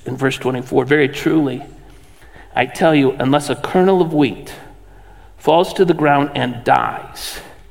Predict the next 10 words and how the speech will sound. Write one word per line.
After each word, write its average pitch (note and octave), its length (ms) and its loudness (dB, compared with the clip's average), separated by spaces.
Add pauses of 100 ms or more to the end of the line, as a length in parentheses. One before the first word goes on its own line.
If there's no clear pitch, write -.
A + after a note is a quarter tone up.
(880)
it C#3+ 60 2
remains C#3 400 2
only C#3+ 200 2
a B2 60 -2
single B2+ 320 -2
seed. A#2 400 -4
But C3+ 220 -6
if G3 220 0
it F3 200 -2
dies - 720 -8